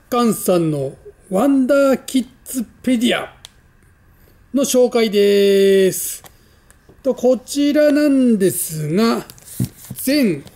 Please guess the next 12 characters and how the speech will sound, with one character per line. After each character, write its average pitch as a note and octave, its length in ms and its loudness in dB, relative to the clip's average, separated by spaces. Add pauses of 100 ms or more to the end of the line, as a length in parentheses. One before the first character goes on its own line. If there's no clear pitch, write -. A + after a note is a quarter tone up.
(560)
三 D#4 520 0
十 E4 320 4
号 G3 540 2
を - 60 -16 (1500)
予 F#3 140 -6
定 F#3 420 2
し - 140 -8
て E3+ 200 -2
お D3 120 -4
り A3 80 0
ま B3+ 160 2
す。 - 180 -8